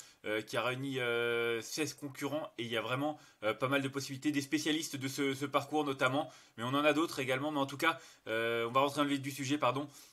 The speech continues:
avec le numéro trois, un Allemande Zora que j'ai retenu en tête. Assez logiquement, ce sera la favorite, bien entendu. Elle vient de terminer deuxième, euh, d'un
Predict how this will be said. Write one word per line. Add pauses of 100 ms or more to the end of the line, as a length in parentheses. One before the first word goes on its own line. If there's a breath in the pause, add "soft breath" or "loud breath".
(100)
avec
le
numéro
trois,
un
Allemande
Zora
que
j'ai
retenu
en
tête.
Assez
logiquement,
ce
sera
la
favorite,
bien
entendu. (220 loud breath)
Elle
vient
de
terminer
deuxième, (260 loud breath)
euh,
d'un